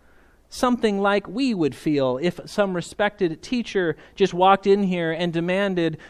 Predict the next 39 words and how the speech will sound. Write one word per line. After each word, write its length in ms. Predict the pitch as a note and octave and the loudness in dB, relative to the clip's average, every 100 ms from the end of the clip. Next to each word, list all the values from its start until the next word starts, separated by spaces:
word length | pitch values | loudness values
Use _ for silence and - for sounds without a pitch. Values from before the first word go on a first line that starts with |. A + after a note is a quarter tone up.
| - | -2
that 160 | F3 | 0
we 100 | F3 | 2
no 180 | F3+ F#3 | 4 4
longer 360 | F#3 F#3 F#3+ D#3+ | 6 4 4 0
gather 520 | C#3 F3+ F#3+ F3+ E3+ | 0 2 4 4 0
for 180 | D#3 D#3 | -2 -6
coffee 480 | - G#3+ G3+ G3 D3+ | 0 4 4 4 2
hour 440 | C#3+ B2 A2+ G#2+ | 4 4 2 0
or 340 | C#3 D#3 C#3+ C3+ | 2 2 2 0
Lenten 340 | D3+ F#3+ F#3 | 0 0 -2
suppers 680 | D#3+ G#3+ G3 F#3+ D3 C3 - - - - | 0 4 4 4 2 0 -6 -18 -20 -12
or 240 | - F3+ E3+ | 4 6 6
recite 440 | E3 - G3+ G3 | 4 4 6 6
the 80 | E3+ | 2
Apostles' 500 | E3 G#3 G3+ F3+ D#3 | 2 4 4 2 -6
Creed 400 | - G#3 G3+ D#3 | -2 0 2 2
or 80 | C3+ | 2
sing 400 | - G#3 G#3 F#3+ | 0 0 2 2
A 60 | |
Mighty 320 | E3+ F#3+ F#3+ | 2 2 2
Fortress. 1040 | F3 - A3 G#3+ - B2 G#2+ - - - - _ _ _ _ _ - _ _ _ _ - _ _ _ _ | -2 2 2 2 -2 -6 -8 -14 -20 -20 -20 _ _ _ _ _ -20 _ _ _ _ -20 _ _ _ _
So 200 | - G3 | -2 0
that 220 | G#3 D4 | 2 2
in 140 | G#3+ E3+ | 0 -2
mind, 540 | F3 F#3 F#3 F3 D#3 - _ _ | 0 0 0 -2 -6 -14 _ _
pay 160 | - B3 | -8 -6
attention 400 | - A#3 A#3 F#3 | -4 -4 -4 -4
to 60 | E3 | -4
the 80 | |
back 280 | C#3+ D#3+ E3 | 0 0 -2
and 100 | C3+ | -6
forth 420 | - D3+ B2 A2 | -8 -6 -6 -8
between 300 | - - D3 | -12 -8 -6
Jesus 460 | A#2+ C#3 D#3 C3+ A#2+ | -4 -4 -4 -6 -8
and 220 | - C3 | -8 -6
those 280 | C3 C3+ C3 | -4 -4 -4
in 80 | A#2+ | -6
the 80 | G#2 | -8
temple. 520 | - B2+ - G2+ | -10 -12 -12 -16